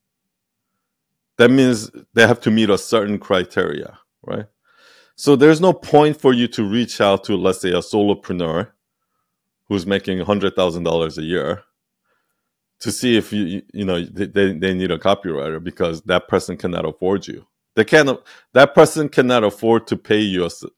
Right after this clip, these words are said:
money to write content for them. It's, that R O I is not make, make sense for that. But if you go to a, a solopreneur that's doing a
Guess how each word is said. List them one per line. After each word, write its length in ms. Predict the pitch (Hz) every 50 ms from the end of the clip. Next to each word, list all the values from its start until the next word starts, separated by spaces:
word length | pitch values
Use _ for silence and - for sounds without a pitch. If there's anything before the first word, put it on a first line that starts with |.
| _ _ - -
money 420 | 98 98 101 90 78 71 95 - - _ _ _ _ _ _ -
to 100 | - 98
write 220 | 98 95 95 -
content 400 | - 107 107 95 - 98 87 -
for 120 | - 82
them. 240 | 80 80 80 82 -
It's, 220 | 92 95 - - -
that 200 | - 101 101 -
R 240 | 101 101 104 104
O 120 | 101 101 95
I 120 | 92 90
is 140 | 87 85 -
not 180 | 92 87 87 87
make, 200 | 82 85 82 - _ _ _ _ _
make 160 | 87 87 85
sense 260 | - 107 104 98 -
for 140 | - - -
that. 220 | - - - - - _ _ _ _ _ _ _ _ _ _ -
But 120 | 117 117
if 120 | 117 -
you 320 | 156 160 170 165 160 143 - -
go 140 | 135 147
to 220 | 147 - - 135 120
a, 360 | 117 110 107 104 101 101 95 - - _ _ -
a 80 | 104 -
solopreneur 760 | - - 139 131 131 127 - - - 123 101 107 107 107 98
that's 240 | 98 92 - - -
doing 280 | - 98 92 92 87
a 340 | 85 87 87 87 82 87 90